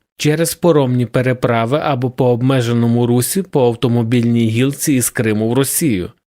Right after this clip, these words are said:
Чують зрадники, що прийде час і потрібно всім їм буде відповідати перед українським законом за державну зраду.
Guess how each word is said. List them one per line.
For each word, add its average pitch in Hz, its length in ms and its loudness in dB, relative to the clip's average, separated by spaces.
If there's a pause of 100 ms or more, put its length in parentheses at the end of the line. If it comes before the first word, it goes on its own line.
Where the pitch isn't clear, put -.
Чують 226 380 2
зрадники, 139 540 0
що 147 160 -2
прийде 127 400 -2
час 123 340 -2
і 175 60 0
потрібно 127 500 -2
всім 117 380 0
їм 143 260 0
буде 131 280 0
відповідати 110 760 -2
перед 117 320 -2
українським 104 680 -2
законом 110 540 -2
за 113 120 -2
державну 107 640 -4
зраду. 113 560 -4